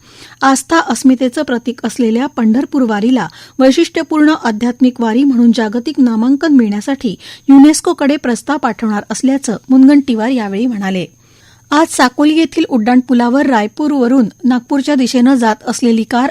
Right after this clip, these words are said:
अनियंत्रित होऊन उड्डाणपुलाच्या दुभाजकाला धडकल्यानं झालेल्या अपघातात वृद्ध आई आणि मुलाचा मृत्यू झाला आहे, तर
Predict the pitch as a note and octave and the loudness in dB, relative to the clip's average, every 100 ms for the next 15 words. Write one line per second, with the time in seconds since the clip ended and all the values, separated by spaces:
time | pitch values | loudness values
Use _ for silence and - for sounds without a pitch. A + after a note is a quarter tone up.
0 | - C#4 D#4 C4+ A#3 A3+ - C#4 G#3 F#3 | -2 -2 2 2 2 -4 -2 0 0 -4
1 | - - - B3 D4 E4+ E4+ B3+ A#3 C#4+ | -14 -10 -4 0 0 -2 0 -2 -2 -2
2 | A#3 G#3+ G#3+ A3 A3 A3+ C4 A3+ G#3 G#3+ | -2 -2 -2 -2 -2 -2 0 -2 -2 -4
3 | G#3+ C4 B3+ A3+ G#3+ G#3 - G3 C4 C#4 | 0 0 0 -2 -2 -4 -8 -6 -2 -2
4 | A#3 F3+ - - - - C#4+ B3 E4+ B3+ | -2 -6 -10 -20 -12 -2 -2 2 0 0
5 | A#3+ C#4 A#3+ A#3 A#3 C4 C4+ B3 B3 A#3 | -2 0 0 2 2 -2 -2 0 0 0
6 | A#3 A3 G#3+ G#3+ G3 G#3 - - - - | -2 -2 -4 -6 -6 -8 -8 -20 -16 -4